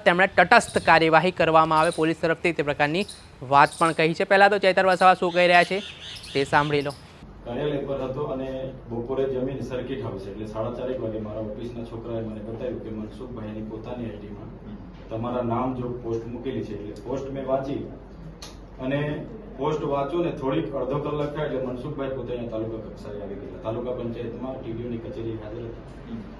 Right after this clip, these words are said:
Speaker 2: હું પણ મારા છ મહિનાથી યોજનાકીય કામો બંધ છે, મારે પણ પીવાના પાણીના, મનરેગાના બધા કામો ચાલુ કરવાના, હું પણ ત્યાં ગયો. મારી ફાઇલ પણ ત્યાં ટીડીઓ, ડેપ્યુટી ટીડીઓને આપી છે, મારા બજેટની ફાઇલ પણ આપી છે.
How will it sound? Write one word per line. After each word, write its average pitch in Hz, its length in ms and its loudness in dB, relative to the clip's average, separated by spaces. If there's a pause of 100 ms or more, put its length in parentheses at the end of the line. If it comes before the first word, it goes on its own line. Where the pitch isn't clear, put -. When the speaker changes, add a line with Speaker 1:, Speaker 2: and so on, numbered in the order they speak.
(880)
Speaker 2:
હું 117 180 -8
પણ 131 160 2
મારા 123 340 0 (300)
છ 127 240 -4
મહિનાથી 127 380 -2
યોજનાકીય 120 460 -2
કામો 117 280 -4
બંધ 117 260 -4
છે, 131 80 -8
મારે 117 220 -2
પણ 117 180 -6
પીવાના 117 340 -2
પાણીના, 117 520 -4
મનરેગાના 113 480 -2
બધા 110 220 -4
કામો 110 320 -4
ચાલુ 110 160 -4
કરવાના, 113 340 -4
હું 110 220 -6
પણ 117 120 -8
ત્યાં 113 240 -6
ગયો. 110 120 -4 (960)
મારી 113 160 -2
ફાઇલ 113 320 -2
પણ 113 180 -4
ત્યાં 113 280 -2 (400)
ટીડીઓ, 120 300 -2
ડેપ્યુટી 113 360 -4
ટીડીઓને 117 360 -2
આપી 113 200 -6
છે, - 120 -10 (800)
મારા 113 200 0
બજેટની 117 480 -4
ફાઇલ 117 160 -4
પણ 117 140 -6
આપી 113 220 -4
છે. - 140 -8